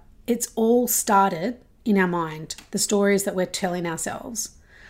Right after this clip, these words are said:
No one is gonna come in and give you a successful business. The buck stops with us.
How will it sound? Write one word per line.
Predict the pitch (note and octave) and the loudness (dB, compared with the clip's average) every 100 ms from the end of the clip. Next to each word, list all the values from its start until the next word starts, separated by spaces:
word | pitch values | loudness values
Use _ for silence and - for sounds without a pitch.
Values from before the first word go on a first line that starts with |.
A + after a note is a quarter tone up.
| - - - _ | -20 -20 -20 _
No | G#3 A3 C4 | 2 6 8
one | C#4 | 6
is | B3+ | 4
gonna | A3 G#3 | 4 0
come | G3+ - A3+ G#3+ | 0 -2 2 4
in | G3+ F#3 F#3 A#3 | 4 2 0 0
and | G3 F#3+ | 0 0
give | G#3+ F#3+ | 0 2
you | G3 F#3 | 2 2
a | |
successful | F3+ G3 - F3 - F3 | 0 -4 -4 -4 -6 -8
business. | F3 D#3+ E3 - - - - - - _ _ - | -8 -8 -8 -8 -10 -10 -16 -20 -20 _ _ 2
The | |
buck | F#3 A3 A3 | 8 8 6
stops | A#3+ A3 A3 | -2 0 4
with | |
us. | A#3 E4 F#4+ - | 6 6 4 -2